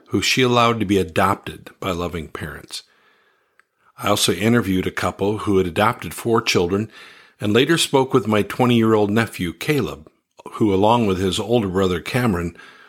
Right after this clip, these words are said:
was adopted and are wonderful additions to our family. Christmas is in a few days. I hope you're ready for it. I suppose your decorations have long been displayed, and you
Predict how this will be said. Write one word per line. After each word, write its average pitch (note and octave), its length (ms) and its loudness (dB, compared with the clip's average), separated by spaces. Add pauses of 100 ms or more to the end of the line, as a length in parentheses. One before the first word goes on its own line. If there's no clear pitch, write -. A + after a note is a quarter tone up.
(140)
was G#2+ 160 0
adopted F#2+ 580 -2 (140)
and A#2 200 -2
are A2+ 80 4
wonderful A#2+ 520 0
additions E2+ 480 -4
to - 120 -6
our D#2+ 100 -6
family. D2+ 480 -14 (800)
Christmas G3 420 0
is A2 160 0
in A#2 80 2
a G#2+ 60 0
few A2+ 200 -2
days. G#2 520 0 (260)
I A2 120 -6
hope G#2+ 260 -6
you're G2 100 -4
ready G#2+ 200 -2
for F#2+ 260 -6
it. - 80 -8 (680)
I A2+ 100 0
suppose D3 440 2
your B2 80 4
decorations B2+ 800 0
have F2+ 300 0
long G2 360 2
been F#2+ 180 0
displayed, E2+ 500 -4
and F2 120 -6
you F2+ 200 -4